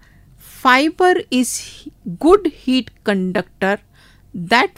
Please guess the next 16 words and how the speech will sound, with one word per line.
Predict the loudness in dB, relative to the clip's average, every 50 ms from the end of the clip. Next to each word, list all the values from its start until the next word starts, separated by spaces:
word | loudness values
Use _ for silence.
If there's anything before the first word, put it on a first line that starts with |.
| -6 0
will | 2 2 2 0
give | -2 -4 -4 -4 -2 -2
you | -2 -2 -2 -2
the | -2 -2 -2 -2 -4
warmth, | -4 -8 -8 -6 -6 -4 -6 -6 -6 -8 -8 -10 _ -16 -20 _ _ _ _ _ _ _ _ _ _ _ _ _ _ _ _ _ _ _ _ _ -20 -20 _ _ _ _ _ _ _
comfortable, | -4 -2 -2 -2 -2 -4 -4 -2 -2 -2 -2 -2 0 0 0 0 -2 -6 -10 -18 _ _ _ -20 -20 -18
but | -8 -2 0 0 0 0 -2 _ _ -20 -20 _ _ -20 -20 _ _ _ -20 _ _ _ _ _ _ _ -20 _ _ _ -8
the | -2 -2 -2 -2 -2 -6 -14 _ _ _ -20 -20 -20 -20 -20 -20 _ _ _ _ _ _ _ _ -20 -20
fiber | _ -4 -2 0 0 0 2 2 2 2 2
which | 0 -2 -6 -4 -2
is | -4 -2 0 0
a | 0 -2
poor | -2 -4 -2 2 2 4 4 4 2
conductor, | 2 0 0 2 2 2 0 0 -2 _ -4 -2 -2 -4 -8 -16 _ _ _ _ _ _ _ _ -20 -20 _ _ _ _ -16
that | -10 -4 0 2 2 2 2 0 _ 0
will | 0 0 2 0 -4